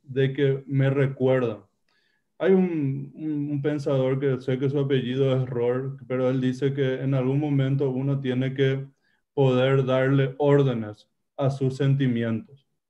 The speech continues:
Porque a veces los sentimientos vienen y te dicen, te dictan una cosa, pero uno necesita, como Jessica dijo, con, con esas armaduras, con esas verdades que la Biblia dice acerca de mí,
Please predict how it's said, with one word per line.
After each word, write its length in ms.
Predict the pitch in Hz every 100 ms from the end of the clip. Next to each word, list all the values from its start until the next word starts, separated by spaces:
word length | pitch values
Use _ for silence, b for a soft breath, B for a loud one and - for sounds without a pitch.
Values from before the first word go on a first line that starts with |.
| _
Porque 240 | - 139 147
a 60 |
veces 600 | 139 147 143 175 156 - _
los 340 | - 147 151
sentimientos 840 | 143 156 147 143 143 151 165 175 135
vienen 560 | 143 104 147 160 185 _ _ _ _
y 120 | 156 143
te 180 | 156
dicen, 500 | 139 175 190 185 151
te 140 | 143 143
dictan 440 | 143 185 - 170
una 260 | 143 151 139
cosa, 460 | 135 127 147 143 - _ _ -
pero 260 | 156 151
uno 260 | 151 165 180
necesita, 840 | 185 185 175 139 170 180 160 156
como 320 | 147 151 147 135
Jessica 380 | 139 143 151 143
dijo, 340 | 135 147 139
con, 340 | 147 139 135 139
con 220 | 143 139
esas 300 | 139 160 151
armaduras, 800 | 165 156 156 143 143 156 139 139
con 180 | 143 135
esas 300 | 139 151 143
verdades 640 | 143 135 135 160 160 139
que 240 | 139 135 123 -
la 140 | 135 127
Biblia 340 | 127 139 143
dice 260 | 127 127 151
acerca 420 | 139 131 123 143
de 160 | 147 131
mí, 280 | 123 139